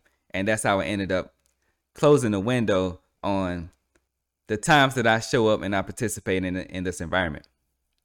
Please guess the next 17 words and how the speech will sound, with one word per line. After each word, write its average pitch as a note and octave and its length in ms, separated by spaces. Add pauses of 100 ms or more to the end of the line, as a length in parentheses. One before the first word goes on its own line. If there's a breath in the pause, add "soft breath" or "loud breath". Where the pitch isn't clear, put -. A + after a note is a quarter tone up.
(480)
right? F2+ 200 (680)
So A#2+ 80
on C#3 220
that A2+ 200
note, A#2 320 (560)
all C#3+ 220
of C3+ 80
this C3 160
trading C3+ 380
is G2+ 120
gonna A2+ 260
give A2 300
you F#2+ 380 (240)
a F#2+ 80
lot A#2 240
of A2 80
results G2+ 560